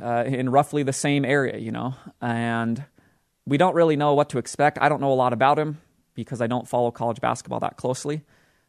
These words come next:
But at the very least, you just expect kind of a half rebuilding year for the Utah Jazz. So there's one game in particular that really sticks out from the early season slog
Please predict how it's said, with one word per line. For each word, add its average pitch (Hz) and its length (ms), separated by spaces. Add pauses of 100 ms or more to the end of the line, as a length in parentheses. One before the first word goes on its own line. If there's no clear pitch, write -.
(120)
But 120 160
at - 140
the 127 60
very 139 300
least, 139 540
you 131 220
just 139 200
expect - 380
kind 127 220
of 120 100
a 120 80
half 127 400
rebuilding 120 460
year 113 240
for - 180
the 110 100
Utah 113 320
Jazz. 175 380
So 123 400 (600)
there's 156 260
one 185 540
game 165 340
in 156 160
particular 135 540
that 120 120
really 147 280
sticks - 360
out 160 280
from 135 500 (160)
the 135 180
early 160 560 (240)
season 143 540
slog 135 640